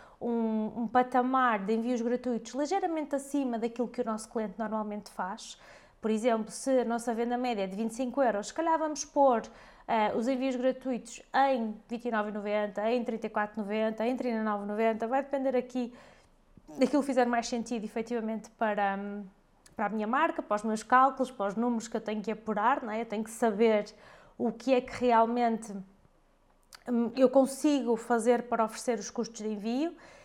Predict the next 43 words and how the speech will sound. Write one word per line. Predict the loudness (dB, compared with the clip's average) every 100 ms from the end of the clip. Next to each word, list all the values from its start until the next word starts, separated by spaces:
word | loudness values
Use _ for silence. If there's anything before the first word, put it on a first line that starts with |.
| -20 -14
São | 0 6 6 6
também | 2 4 4 4
campanhas | 4 2 4 4 4 4 0
muito | 0 -2 0
apelativas | -2 0 -2 -2 -4 -6
para | -8 -6 -2 0
o |
lado | 0 0
do | -4
cliente, | -10 -6 -6 -6 -8 -14 -20 _
não | -20
é? |
Se | -20 -10
nós | -10
conseguirmos | -6 -6 -6 -4 -2 -2 -2
baixar | -2 -2 -2 0 0 0
o |
custo | -4 -8 -8 -8
de | -4
envio, | -2 -2 -2 -4 -6 -20 -14 2
vai | 4
também | 4 -4
trazer | -4 -4 -2 -2
essa | -2 -6
vantagem | -4 -2 -2 -2 -6
competitiva | -8 -8 -8 -8 -6 -6
para | -4
o |
lado | -2 0 -2
do | -4
cliente | -4 -4 -6 -10
e |
o |
cliente | -6 -4 -4 -8 -10 -10 -6
também | -4 -4
se | 0
sente | 2 2 0
atraído | 0 0 2 0 -2
por | -2 -2
empresas | 0 0 0 0 -2 -6
que | -2
lhe | -4
permitam | -2 -2 0 -2 0 -2